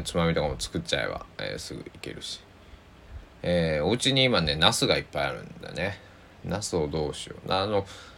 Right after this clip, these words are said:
ナスの、うん、天ぷら、うん、天-、天-、あ、一時期ね、僕二年ぐらい前かな、揚げ物にはまりまして、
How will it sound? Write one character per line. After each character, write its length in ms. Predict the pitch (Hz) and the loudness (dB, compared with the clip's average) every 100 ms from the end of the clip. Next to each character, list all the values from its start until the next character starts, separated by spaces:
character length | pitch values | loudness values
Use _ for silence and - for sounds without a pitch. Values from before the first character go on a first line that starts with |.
| - - | -10 0
ナ 140 | 127 | 0
ス 200 | - 127 | 2 2
の、 320 | 104 85 - - - - - - - - - - - - - - - - - - - | 4 4 4 -2 -18 -20 -20 -20 -20 -20 -20 -20 -20 -18 -18 -18 -20 -20 -20 -16 -12
う 40 | |
ん、 160 | 50 50 - - - - - - | -10 -10 -10 -14 -16 -18 -16 -8
天 360 | - 156 160 | 0 4 4
ぷ 260 | 143 - 131 | 4 4 8
ら、 200 | 127 - | 8 8
う 60 | 104 | 0
ん、 280 | 98 104 143 | 0 2 2
天-、 360 | - - 247 277 - - 160 | 4 4 2 -4 -14 -10 2
天-、 180 | 233 - - | 2 2 2
あ、 60 | |
一 300 | 151 165 269 | 4 6 6
時 120 | 277 185 | 6 8
期 140 | 123 | 12
ね、 220 | 107 104 95 | 12 12 10
僕 180 | 98 | 6
二 160 | 107 120 | 4 6
年 240 | 160 180 | 8 6
ぐ 60 | 185 | 4
ら 120 | 294 | 6
い 40 | 180 | 6
前 200 | 139 - | 6 2
か 120 | 92 | 2
な、 260 | 95 78 113 | 2 4 6
揚 60 | |
げ 80 | 135 | 6
物 280 | 143 143 139 | 6 6 6
に 100 | 131 | 6
は 140 | 127 | 6
ま 140 | 120 113 | 6 6
り 100 | 107 | 4
ま 120 | 110 | 0
し 160 | - | -2
て、 320 | - - - | -4 -2 -2